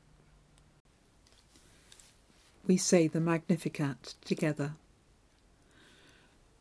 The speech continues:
My soul doth magnify the Lord, and my spirit hath rejoiced in God my Saviour, for he hath regarded the lowliness of his handmaiden.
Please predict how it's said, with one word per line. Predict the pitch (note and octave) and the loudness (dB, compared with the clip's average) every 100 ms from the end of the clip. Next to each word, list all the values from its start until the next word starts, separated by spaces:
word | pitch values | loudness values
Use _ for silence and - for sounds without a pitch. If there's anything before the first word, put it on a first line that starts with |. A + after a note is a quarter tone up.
| - G#3 | -2 4
My | G#3 G#3 | 6 6
soul | - - B3 B3+ B3 | 4 6 6 6 4
doth | A3+ G#3 - | 2 0 0
magnify | F3 F#3 G3 F#3 - F3+ | 2 2 4 2 4 2
the | F3+ E3 | 2 2
Lord, | D3 C#3 C#3 D3+ - _ _ - _ _ - | 4 4 2 -2 -14 _ _ -20 _ _ 0
and | F3 E3 | 2 2
my | E3+ D#3+ | 2 2
spirit | - - A3 A3+ - | 0 4 4 4 2
hath | G3 F#3+ - | 0 0 0
rejoiced | E3 G3 G#3 G3+ - | 4 8 8 6 2
in | G3+ F#3+ | 2 4
God | F#3 F3+ F3+ | 4 0 0
my | E3+ | 0
Saviour, | E3+ - D3+ D3+ D3+ D3 D3+ - _ _ - - - - - | 0 2 2 2 0 -4 -4 -14 _ _ -20 -20 -20 -20 -2
for | F3+ E3+ | 4 4
he | D3+ G3 G3+ | 6 6 8
hath | G3+ - | 4 4
regarded | G3+ G3 F#3 F#3 F#3 F#3+ - | 2 6 6 6 6 2 4
the | F3+ | 4
lowliness | F#3 G3 G3+ G3 G3 F#3+ F#3 | 8 8 8 6 4 2 -2
of | E3+ | -4
his | - | -4
handmaiden. | E3+ D#3+ D3+ D#3+ D3 C#3+ D3 D3+ | 0 0 0 0 0 0 -4 -4